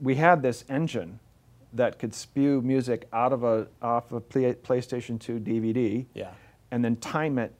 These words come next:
Speaker 1: was synced with the screen, 'cause that's basically what D D R is.
Speaker 2: Mm-hmm.
Speaker 1: And, and what are we gonna do with that engine? Well, some,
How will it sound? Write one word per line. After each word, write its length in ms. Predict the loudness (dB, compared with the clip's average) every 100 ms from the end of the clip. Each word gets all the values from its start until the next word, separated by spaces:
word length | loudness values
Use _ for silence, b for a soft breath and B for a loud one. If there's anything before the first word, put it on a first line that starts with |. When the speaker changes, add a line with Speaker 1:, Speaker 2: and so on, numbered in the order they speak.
| -14
Speaker 1:
was 180 | -10
synced 320 | -4 -2 -2 -8
with 160 | -8
the 60 | -10
screen, 440 | -8 -4 -4 -6
'cause 160 | -8 -4
that's 200 | -4 -4
basically 440 | 0 0 -2 -2
what 180 | -2 -2
D 100 | -2
D 140 | -2 -2
R 220 | -2 -2
is. 260 | -2 -4 -6
Speaker 2:
Mm-hmm. 100 | -8 -10 -16 b b b b b _
Speaker 1:
And, 340 | 0 2 2 -2 -8 _ _ -8
and 200 | -2 4
what 120 | 8
are 40 | 10
we 120 | 8
gonna 180 | 6 4
do 120 | 4
with 120 | 4
that 160 | 4 4
engine? 300 | 2 0 -2
Well, 100 | -2
some, 240 | -2 -2